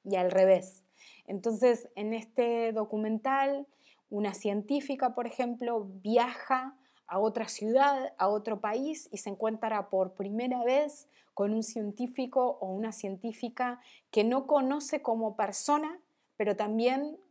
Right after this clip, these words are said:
que no conoce nada de su disciplina. Y ahí charlan,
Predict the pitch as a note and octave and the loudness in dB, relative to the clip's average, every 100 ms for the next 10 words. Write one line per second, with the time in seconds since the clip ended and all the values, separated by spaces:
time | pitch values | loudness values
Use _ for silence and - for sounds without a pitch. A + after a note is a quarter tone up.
0 | _ - G#3 A3+ A#3+ B3 B3 - A#3+ A3+ | _ -4 -2 0 0 -2 -4 -4 -2 -2
1 | B3 C4 B3+ A3 - G3+ F#3 - F3+ F#3 | 0 2 2 -2 -6 -6 -6 -6 -6 -6
2 | E3+ D3+ D3+ _ - - - F#3+ G3 G#3+ | -6 -10 -16 _ -20 -20 -16 0 2 4
3 | C4+ C4+ - A#3+ A3+ A#3 C4+ F4 | 0 -2 0 2 2 0 -2 -6